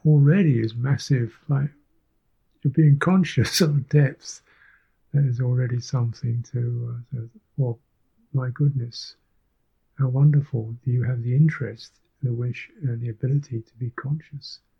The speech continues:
Some degree of death is not just kind of throwing yourself out all over the place. You can, you can, you know, sit still. Even your body doesn't really sit that still 'cause it's uncomfortable.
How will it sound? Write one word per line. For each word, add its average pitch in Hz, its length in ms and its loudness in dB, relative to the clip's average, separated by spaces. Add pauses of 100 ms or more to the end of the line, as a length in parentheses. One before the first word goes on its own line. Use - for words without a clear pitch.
(640)
Some 127 300 -2
degree 123 280 -4
of 113 140 -8
death 131 240 -4
is 139 160 -6
not 139 220 -4
just 131 400 -4
kind 120 200 -6
of 120 80 -14 (220)
throwing 131 440 -4
yourself 117 420 -8
out 123 220 -6
all 117 120 -8
over 117 240 -12
the 117 100 -20 (140)
place. 131 400 -18
You 123 100 -4
can, 131 220 -12 (140)
you 135 80 -2
can, 139 500 -4 (1200)
you 113 100 -4
know, 117 100 -10
sit - 280 -8
still. 131 220 -2
Even 123 180 2
your 113 100 0
body 165 320 4
doesn't 113 340 -6 (180)
really 113 260 -6 (140)
sit - 320 -8
that 127 240 -6
still 117 340 -4
'cause 110 240 -10
it's 107 100 -16
uncomfortable. 113 460 -10